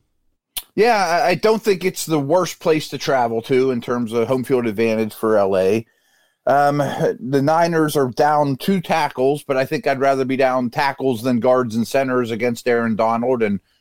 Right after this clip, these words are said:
Brockers is playing really well next to him as well. Um, the key here, though, is I really think Goff is really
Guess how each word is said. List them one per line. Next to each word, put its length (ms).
Brockers 480
is 80
playing 260
really 180
well 220
next 240
to 100
him 200
as 160
well. 420
Um, 400
the 200
key 260
here, 240
though, 420
is 160
I 140
really 400
think 380
Goff 580
is 420
really 680